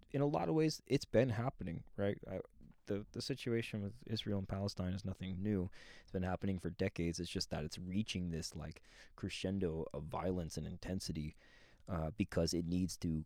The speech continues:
come to a closure. It's no longer in alignment with the new age that's coming. So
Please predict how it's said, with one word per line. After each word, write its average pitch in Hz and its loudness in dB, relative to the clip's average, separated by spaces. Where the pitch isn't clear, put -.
come 80 -2
to 82 0
a - -6
closure. 80 0
It's - -6
no 82 0
longer 80 0
in 82 -2
alignment 76 -4
with - -8
the 76 -6
new 73 -4
age 73 -8
that's 78 -8
coming. - -8
So 95 4